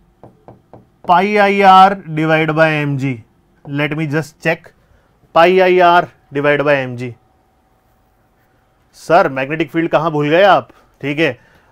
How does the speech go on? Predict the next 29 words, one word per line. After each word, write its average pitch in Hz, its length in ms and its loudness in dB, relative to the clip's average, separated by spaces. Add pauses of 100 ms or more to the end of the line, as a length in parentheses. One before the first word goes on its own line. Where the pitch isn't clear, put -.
मैग्नेटिक 151 360 -4
फील्ड 170 260 -2
जो 165 80 2
है 151 160 0
M 147 120 -8
B 165 100 2
cos 151 260 0
theta 151 220 -2
की, 156 140 -4
ये 156 240 -4
M 151 140 -8
B, 147 140 -2 (420)
इस 156 160 -8
वाले 156 160 -2
स्टेप 143 280 -6
पे 151 60 -14
मैग्नेटिक 143 300 -6
फील्ड 143 200 -10
मिस 147 180 -8
हो 139 80 -6
गई 139 140 -6
थी। 156 140 -10 (440)
लिख 131 140 -6
देते 139 240 -8
हैं 175 160 -10 (600)
पाई 151 260 2
R 151 200 2
B, 165 240 -4 (1500)
पाई 170 240 0